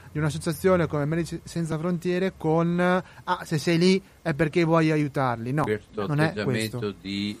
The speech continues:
Speaker 2: eh, essere presenti u-, u-, umanitariamente facilita la vostra possibilità di entrare e uscire, la vostra possibilità di esserci,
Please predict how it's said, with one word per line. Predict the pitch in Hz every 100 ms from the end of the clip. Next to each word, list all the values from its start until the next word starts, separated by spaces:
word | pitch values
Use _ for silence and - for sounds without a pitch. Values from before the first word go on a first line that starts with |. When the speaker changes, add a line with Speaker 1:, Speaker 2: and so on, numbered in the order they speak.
| -
Speaker 2:
eh, | 82 87
essere | 90 - 98 95
presenti | 87 90 85 98 98 - 98 92 - - - - -
u-, | - -
u-, | - - -
umanitariamente | 101 98 98 92 101 98 98 92 90 85 - 78 - - - -
facilita | 117 113 - 131 120 107 90 87
la | 90
vostra | 90 90 95
possibilità | 87 82 87 87 92 87
di | 90
entrare | 87 - 98 98
e | 90
uscire, | 85 - 98 101 101 92
la |
vostra | 87 82 - 85 73 - - -
possibilità | 90 - 95 90 85 101 98
di | - 95
esserci, | 95 90 101 87 - 107